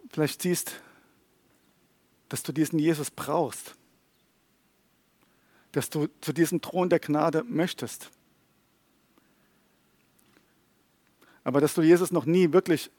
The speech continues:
so als, ähm, Retter angenommen hast, dass du dieses Vergebungswerk, von dem ich gesprochen habe, dass du noch nie Ja dazu gesagt hast. Wenn du, und die Bibel sagt ja in Römer zehn,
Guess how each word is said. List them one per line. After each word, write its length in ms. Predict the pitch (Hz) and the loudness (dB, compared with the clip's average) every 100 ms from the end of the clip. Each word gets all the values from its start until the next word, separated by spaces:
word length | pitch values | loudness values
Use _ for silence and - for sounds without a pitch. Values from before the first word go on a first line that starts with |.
| - | -6
so 180 | 160 | 0
als, 240 | 151 151 - _ _ _ - | 2 0 -4 _ _ _ -6
ähm, 200 | 139 131 - 277 - | -4 -6 -12 -20 -4
Retter 240 | 160 170 | -2 0
angenommen 440 | 151 214 196 135 104 | 0 2 2 2 -2
hast, 240 | 104 - | -10 -10
dass 180 | - 175 | -10 -8
du 200 | - 147 - - - - | -6 -6 -8 -18 -14 -6
dieses 320 | 151 147 - | -4 -2 -2
Vergebungswerk, 880 | - 131 - 214 190 165 147 127 | -2 -2 0 0 -2 -2 0 0
von 120 | - 131 | -2 0
dem 180 | 139 | 0
ich 100 | 139 | 0
gesprochen 440 | - - - 190 156 | -4 -6 -4 -2 0
habe, 240 | 120 113 - _ _ _ _ _ _ _ _ _ | -2 -4 -14 _ _ _ _ _ _ _ _ _
dass 140 | - - | -12 -2
du 60 | |
noch 120 | 156 | 0
nie 200 | 135 175 | 0 0
Ja 280 | - 147 190 | 0 0 2
dazu 280 | 220 196 190 | 2 0 -2
gesagt 400 | 143 127 110 - | -4 -6 -8 -10
hast. 280 | 113 - - _ _ _ _ _ _ _ _ _ | -14 -16 -20 _ _ _ _ _ _ _ _ _
Wenn 160 | - 151 | 0 4
du, 160 | 175 170 _ _ _ _ _ _ _ _ _ _ _ _ _ _ - _ | 4 4 _ _ _ _ _ _ _ _ _ _ _ _ _ _ -20 _
und 140 | - 139 | -8 -6
die 60 | |
Bibel 340 | 131 170 160 170 | -4 -2 0 4
sagt 300 | 147 151 - | 4 4 0
ja 80 | |
in 160 | 123 127 | -2 -2
Römer 300 | 120 151 127 | 0 0 -2
zehn, 400 | - 156 143 104 | -4 -4 -4 -6